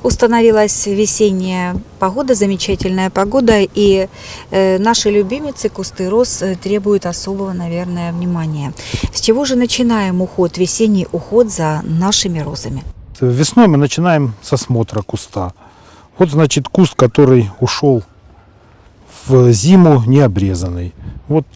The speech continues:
Speaker 2: цветы, которые на нём были, это, точнее, то, что от них осталось. Обрезку можно сделать, нужно сделать,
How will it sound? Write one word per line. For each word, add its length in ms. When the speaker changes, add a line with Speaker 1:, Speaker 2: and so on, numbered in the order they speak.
Speaker 2:
цветы, 380
которые 420
на 140
нём 320
были, 360
это, 240
точнее, 400
то, 160
что 200
от 120
них 220
осталось. 680
Обрезку 680
можно 300
сделать, 440
нужно 320
сделать, 380